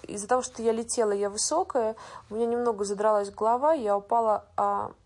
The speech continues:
подбородком, рассе-, у меня было очень си-, си-, глубокое рассечение, и я получила сильнейшее, сильнейшее сотрясение мозга.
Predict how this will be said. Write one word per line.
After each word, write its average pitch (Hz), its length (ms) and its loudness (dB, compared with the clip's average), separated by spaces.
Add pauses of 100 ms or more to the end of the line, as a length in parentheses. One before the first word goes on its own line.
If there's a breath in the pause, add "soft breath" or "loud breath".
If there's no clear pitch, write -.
подбородком, 202 720 0
рассе-, - 380 -4
у 196 60 -6
меня 214 140 0
было 220 300 0
очень 220 380 0
си-, - 280 -8
си-, - 160 -6
глубокое 202 540 -4
рассечение, 269 720 -6 (340 loud breath)
и 220 60 -8
я 262 140 4
получила 240 480 -6
сильнейшее, 202 840 -4
сильнейшее 208 680 -6
сотрясение 208 640 -6
мозга. 185 520 -6